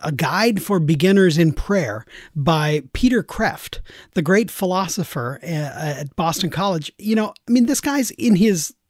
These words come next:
you know, he's in his late seventies, maybe eighties, and he writes about being a beginner in prayer. And, <laughs> you know, you think about that, yet we're all beginners in prayer, right? And so it doesn't hurt to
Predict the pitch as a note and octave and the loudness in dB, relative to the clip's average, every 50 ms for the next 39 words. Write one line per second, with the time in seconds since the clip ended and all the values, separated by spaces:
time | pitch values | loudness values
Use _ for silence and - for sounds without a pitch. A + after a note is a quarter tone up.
0 | _ _ - G#3 F#3+ E3 D#3 D3+ D3+ - - - C#3+ E3 F3+ E3+ A3 C4+ C#4 A#3 | _ _ -2 2 2 4 4 2 0 -4 -8 -8 -6 -6 -4 0 2 2 4 2
1 | E3+ C#3+ F3+ G3 G#3+ F#3 - G3 G3 F#3 G3 G3+ F#3+ F#3 E3 D3+ D#3+ E3+ G#3 G#3+ | 2 2 0 0 0 0 0 -2 0 2 4 4 4 2 2 0 0 0 0 0
2 | F#3+ - - F3+ A#3 B3+ F#3+ C#3+ C3+ C3+ - - - - - - - - - G3+ | -2 -2 0 2 2 2 2 0 0 -4 -6 -14 -20 -20 -20 -20 -20 -8 -2 2
3 | G3+ F#3 G#3+ G#3 A3+ A#3 B3 - - A3+ G3+ G3 F3+ F3+ F3 D#3+ B2+ - G3+ A3 | 2 4 4 4 4 4 2 2 2 2 2 4 2 2 0 -2 0 2 4 4
4 | G#3 G#3 G3 E3 D3 E3 C#3+ C3+ E3+ F3+ F#3 F3 D#3+ D#3 - D3+ D3 C#3+ C#3 - | 4 4 4 4 4 2 2 4 4 4 4 4 2 2 0 -2 -2 -2 -4 -4
5 | - D#3 E3 D3 G#2 G2+ - - _ _ - - - - _ _ _ _ - G3 | -6 -6 -4 -4 -6 -8 -12 -18 _ _ -20 -20 -20 -20 _ _ _ _ -2 0
6 | F#3 F3 - - - G3 F3+ - - - - - - - - G3 F#3+ F#3 F3+ F3 | 2 2 2 2 4 4 2 2 0 -6 -14 -16 -18 -4 0 2 4 4 4 4
7 | E3+ F3 - - D#4 C4+ D#4+ A#3 E3+ D3 C#3 - D#3 D#3 - - - _ _ - | 4 2 2 0 0 2 2 0 0 0 -2 -4 -4 -6 -6 -8 -16 _ _ 0
8 | A3+ G3+ A3+ A3 G#3+ A3 A3+ A3+ - - F#3+ A3 B3 A#3+ A3 E3+ D#3+ C3+ C3 C#3 | 2 2 2 2 4 2 2 2 2 0 2 2 2 2 2 0 0 2 0 -2
9 | A#2 A2 A2 A2 - B2 A2 - - - D3 - - - C3 - _ _ C#3+ C#3 | -2 -4 -6 -6 -6 -8 -10 -10 -10 -12 -12 -12 -12 -14 -18 -20 _ _ -6 -6
10 | E3 G3+ A3+ - _ - E3+ E3+ E3 E3 D#3+ C#3+ - - G3+ F3+ F#3 F3+ F3 D3 | -4 -6 -8 -10 _ -4 -2 0 0 0 0 0 0 2 4 4 4 4 2 2
11 | - A3 A#3+ A#3+ A#3 F#3 C#3 D#3+ C4+ D4 A#3 D#3+ - - - - F#3 F3 E3+ | 2 2 2 2 0 0 0 0 0 0 0 -2 -6 -8 -2 0 2 2 2